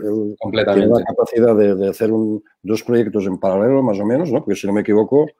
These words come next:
Speaker 1: ah, hubo cierto paralelismo entre Descampado y Silva
Speaker 2: Sí,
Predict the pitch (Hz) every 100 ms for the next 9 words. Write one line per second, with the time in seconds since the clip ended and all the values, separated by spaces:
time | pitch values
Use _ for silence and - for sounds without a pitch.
0 | _ _ _ 90 90 87 101 104 107 104
1 | 113 107 107 104 110 110 131 127 107 104
2 | 98 95 95 95 - 98 95 104 110 139
3 | 113 87 90 90